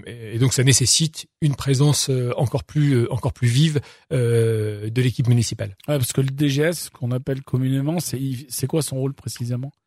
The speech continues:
Speaker 1: c'est la pièce maîtresse d'une collectivité et d'une, et d'une, et d'une commune de, de cette, euh, strate-là. C'est le directeur ou la directrice de l'ensemble des services de, de la collectivité. C'est l'interface entre les élus d'un côté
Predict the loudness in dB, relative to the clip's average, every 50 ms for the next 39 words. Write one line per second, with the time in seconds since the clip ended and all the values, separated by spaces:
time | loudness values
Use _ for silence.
0 | _ _ -4 -2 2 2 2 4 2 2 2 2 2 2 2 2 0 0 2 2
1 | 2 2 2 2 4 4 4 4 2 2 -2 -2 -2 0 2 2 2 2 0 -2
2 | -2 -2 -2 -2 2 2 4 4 4 2 2 0 -2 -2 -2 -6 -6 -8 -4 -2
3 | 0 2 2 2 0 0 0 -2 -2 0 -2 -2 2 4 4 6 6 6 6 6
4 | 4 4 4 2 2 2 0 -2 -4 -4 -4 -6 -6 -6 -4 -2 -2 -2 0 2
5 | 2 2 4 4 2 2 2 0 -2 -2 -2 -2 -4 -2 0 2 2 2 2 2
6 | 4 4 6 4 4 2 -4 -20 -20 _ _ 2 4 4 4 4 2 -6 -4 -2
7 | 0 2 2 2 0 -2 0 0 2 2 2 2 0 0 0 0 2 2 4 4
8 | 4 4 4 4 4 2 2 2 2 2 2 2 2 0 0 0 0 0 0 0
9 | -4 -6 -2 0 2 2 2 2 0 -2 -2 -2 -2 -2 0 2 2 2 2 0
10 | -4 -6 -18 -20 -14 -4 0 0 0 2 2 2 2 2 4 2 2 2 2 2
11 | 0 -2 -2 -4 -2 0 0 0